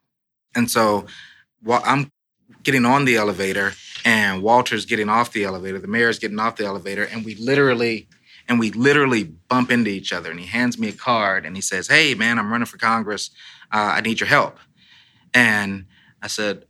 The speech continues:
"Okay." So he hands me a card and walks off. I go home, talk to my family, and said, "The mayor said he's running for Congress. He wants me to help him."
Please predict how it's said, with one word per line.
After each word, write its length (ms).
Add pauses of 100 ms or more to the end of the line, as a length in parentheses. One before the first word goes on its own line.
"Okay." 380
So 160
he 80
hands 280
me 100
a 40
card 320
and 80
walks 280
off. 220
I 60
go 180
home, 280
talk 280
to 60
my 100
family, 380
and 100
said, 260 (440)
"The 80
mayor 300
said 300
he's 140
running 160
for 100
Congress. 400
He 60
wants 240
me 60
to 60
help 220
him." 220